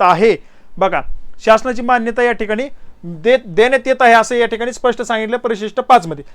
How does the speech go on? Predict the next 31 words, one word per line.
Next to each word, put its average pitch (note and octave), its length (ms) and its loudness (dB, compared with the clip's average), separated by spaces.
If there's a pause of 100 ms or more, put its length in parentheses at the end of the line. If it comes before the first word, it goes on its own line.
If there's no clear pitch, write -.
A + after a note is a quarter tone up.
(300)
आता A#3 180 4
त्यानंतर D#4 420 4
बघा, C4 200 4
बावीस B3+ 400 6
ऑगस्ट C4+ 300 2
दोन C#4 180 -2
हजार C4 180 2
तेवीस C#4 440 0
अन्वये A#3+ 640 2 (260)
जो G#3+ 80 0
काही C#4 160 4
मंजूर C4 320 -2
केलेला B3 440 4
परिशिष्ट A#3+ 520 -4
दोन C4 240 0
नुसार B3+ 240 -2
त्रेचाळीस C4 500 0
पदांचा C4 360 2
आकृतिबंध A#3 480 -2
यांचा A3 380 -2
सुधारित A#3 380 -2
आकृतिबंधमध्ये A3 840 -2
समावेश A3 400 0
राहील. F3 160 4 (380)
म्हणजे G3+ 200 -2
जो A3+ 180 0
काही C#4 180 2
नगर A#3+ 360 2
परिषद C#4 320 -2
जी G#3+ 140 -10
पहिला, B3+ 420 2